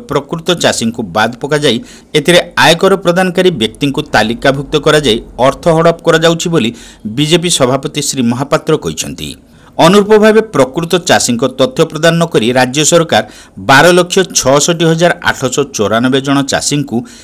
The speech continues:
କେନ୍ଦ୍ର ସରକାରଙ୍କ ପ୍ରଧାନମନ୍ତ୍ରୀ କିଷାନ ନିଧି ଯୋଜନାରୁ ବଞ୍ଚିତ କରିଛନ୍ତି ବୋଲି ସେ କହିଛନ୍ତି।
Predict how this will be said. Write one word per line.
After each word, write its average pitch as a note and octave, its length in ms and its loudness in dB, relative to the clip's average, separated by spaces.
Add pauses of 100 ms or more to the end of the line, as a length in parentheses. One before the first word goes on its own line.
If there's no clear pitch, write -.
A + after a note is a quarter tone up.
(200)
କେନ୍ଦ୍ର E3 360 2
ସରକାରଙ୍କ F#3 520 0 (140)
ପ୍ରଧାନମନ୍ତ୍ରୀ D3 720 -2
କିଷାନ B2+ 300 -2 (100)
ନିଧି C3+ 220 -2
ଯୋଜନାରୁ C#3 500 0
ବଞ୍ଚିତ C#3+ 480 -4
କରିଛନ୍ତି D#3 420 -4
ବୋଲି C#3+ 240 -4
ସେ - 180 -2
କହିଛନ୍ତି। D#2+ 540 -6